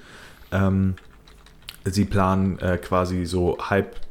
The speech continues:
Custodial Centralized Multisig, ne, dass du quasi ein Wallet hast und, ähm, Square hält quasi einen anderen Key für dich. Das heißt, du hast ein Multisig ohne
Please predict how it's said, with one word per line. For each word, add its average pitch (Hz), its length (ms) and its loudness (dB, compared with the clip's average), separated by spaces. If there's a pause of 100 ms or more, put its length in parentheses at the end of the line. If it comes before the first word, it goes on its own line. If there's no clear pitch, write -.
(120)
Custodial 95 680 0
Centralized 90 840 0
Multisig, 87 680 -2 (120)
ne, 101 160 -2
dass 90 180 -2
du 82 100 -4
quasi 80 600 -2
ein 85 260 0
Wallet 95 300 2
hast 98 260 -4
und, 85 280 -2 (520)
ähm, 82 420 0 (160)
Square 87 540 2
hält 92 440 0
quasi 87 340 0
einen 82 140 0
anderen 87 320 0
Key 120 200 0
für 107 180 -2
dich. 107 380 -2
Das - 160 -8
heißt, 80 240 -2
du 85 40 0
hast - 180 -4
ein 92 40 0
Multisig 95 560 0
ohne 110 380 4